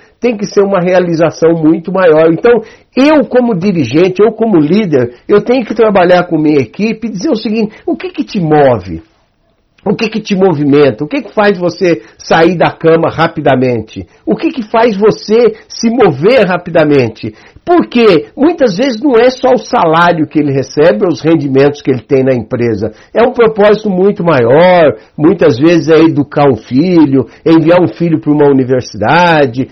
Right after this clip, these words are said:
ou comprar uma casa, é fazer alguma coisa. E eu, como liderado, se eu sei aquilo que move o meu liderado? Eu vou voltar agora na segunda ou terceira pergunta que você fez. Se eu sei isso, o que eu vou fazer,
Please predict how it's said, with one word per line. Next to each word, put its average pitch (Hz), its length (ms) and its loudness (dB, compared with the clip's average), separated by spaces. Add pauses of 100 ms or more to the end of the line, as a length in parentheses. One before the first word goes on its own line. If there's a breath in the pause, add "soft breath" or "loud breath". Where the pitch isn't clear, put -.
ou 190 140 2
comprar 165 400 2
uma 135 140 -2
casa, 156 640 2 (300 loud breath)
é 262 80 2
fazer 240 380 2
alguma 226 360 2
coisa. 202 460 0
E 254 260 0
eu, 311 140 2
como 240 280 -2
liderado, 165 640 2
se - 180 -8
eu 220 120 2
sei 269 400 -2
aquilo 190 560 0 (240 loud breath)
que 220 180 0
move 165 800 2 (300 soft breath)
o 190 140 0
meu 175 260 4
liderado? 165 640 2
Eu 165 60 -2
vou 202 140 2
voltar 185 480 2
agora 180 400 2
na 180 100 2
segunda 170 460 0
ou 196 60 0
terceira 175 440 0
pergunta 156 540 0
que - 80 -10
você 151 300 -2
fez. 120 320 0 (260 loud breath)
Se - 160 -4
eu 302 100 2
sei 226 460 0
isso, 156 320 -4 (120)
o 220 100 -2
que 262 120 -2
eu 220 80 4
vou 220 160 2
fazer, 160 680 0